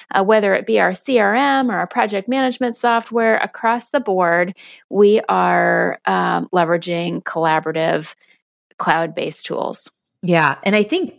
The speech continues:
Speaker 2: I remember some examples. I'm going out on a limb here, but I think it was you that shared, um, the power of, like, contests or,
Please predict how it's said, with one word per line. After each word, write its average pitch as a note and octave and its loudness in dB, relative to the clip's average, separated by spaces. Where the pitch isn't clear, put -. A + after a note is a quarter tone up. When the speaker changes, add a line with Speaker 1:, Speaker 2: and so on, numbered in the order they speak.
Speaker 2:
I G#3+ 2
remember C4+ 4
some A3+ 0
examples. E3 2
I'm F3 -4
going E3+ 2
out E3 2
on D#3+ -2
a D#3 0
limb D#3+ 2
here, D#3 2
but D3+ 0
I D#3 2
think F3+ -4
it F#3 0
was D#3+ -2
you E3 2
that C3+ 0
shared, E3 2
um, D3 0
the F3 0
power G3 4
of, E3+ 2
like, D3+ 2
contests A3+ 4
or, D#3 6